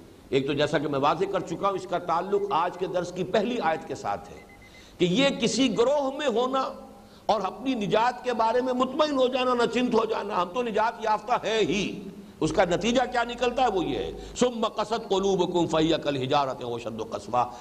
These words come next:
اور آج ہم اپنی آنکھوں سے خود مسلمانوں میں یہ کیفیت دیکھ سکتے ہیں۔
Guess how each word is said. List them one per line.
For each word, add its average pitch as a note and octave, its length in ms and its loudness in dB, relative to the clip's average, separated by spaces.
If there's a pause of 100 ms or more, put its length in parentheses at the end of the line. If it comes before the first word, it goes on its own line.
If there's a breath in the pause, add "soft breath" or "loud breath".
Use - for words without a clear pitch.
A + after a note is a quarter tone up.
(100)
اور D3 140 2
آج D#3 260 2
ہم C#3+ 80 -2
اپنی C#3 260 -4
آنکھوں F3+ 340 0
سے G#3 120 2
خود F3+ 180 0
مسلمانوں D3+ 500 0
میں C4 80 -2
یہ G#3+ 60 -2
کیفیت C#3+ 360 -2
دیکھ A2 160 -6
سکتے - 260 -16
ہیں۔ - 60 -20